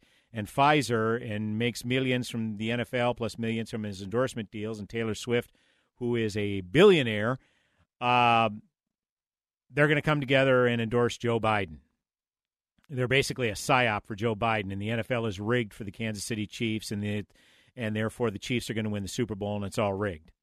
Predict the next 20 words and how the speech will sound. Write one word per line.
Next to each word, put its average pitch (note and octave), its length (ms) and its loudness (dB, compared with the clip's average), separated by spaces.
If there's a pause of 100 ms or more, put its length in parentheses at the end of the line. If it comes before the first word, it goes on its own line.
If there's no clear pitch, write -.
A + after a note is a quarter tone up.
(680)
And D#3 420 2 (380)
it's G3 220 2
just F#3 400 4
absolutely D3 960 0 (100)
moronic, C3+ 540 2
stupid, B2+ 460 -2
and A#2 340 -4
on A#2 160 -6
so F#3+ 220 6
many D3 160 0
levels. G#2 540 -6 (120)
There, D#3+ 260 -4
there's D#3+ 160 -6
so A3+ 200 4
many F#3 160 2
ways C#3+ 380 2
to C3+ 140 -6
dissect A#2 540 -2
this, G#2+ 180 -6
but C3+ 240 -4